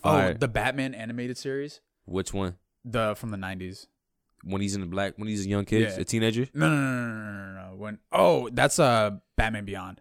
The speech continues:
Speaker 2: That's fire.
Speaker 1: That's my favorite Batman of all time.
Speaker 2: That's, that's fire. But, uh, nah, the, the one that's tech-, I guess technically the one before Batman Beyond,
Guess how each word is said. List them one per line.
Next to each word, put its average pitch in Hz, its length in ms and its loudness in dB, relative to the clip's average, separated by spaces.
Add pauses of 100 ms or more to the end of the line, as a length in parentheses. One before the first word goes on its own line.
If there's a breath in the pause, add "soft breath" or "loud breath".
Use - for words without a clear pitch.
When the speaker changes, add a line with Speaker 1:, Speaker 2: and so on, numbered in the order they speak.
Speaker 2:
That's 107 180 -4
fire. 95 220 -6
Speaker 1:
That's 104 240 2
my 107 140 0
favorite 101 320 -2
Batman 95 280 -4
of 82 100 -10
all 90 140 -2
time. 87 280 -6
Speaker 2:
That's, 113 260 -2
that's 104 240 -6
fire. 92 480 -4
But, 117 260 2
uh, 107 120 0
nah, 107 320 -4 (100)
the, 104 480 -2
the 117 80 -4
one 113 160 -2
that's 117 320 -4 (100)
tech-, 113 260 -4
I 110 60 -6
guess 107 140 -4
technically 107 320 -8
the 98 80 -8
one 95 140 -8
before 92 540 -6
Batman 92 320 -8
Beyond, 90 300 -12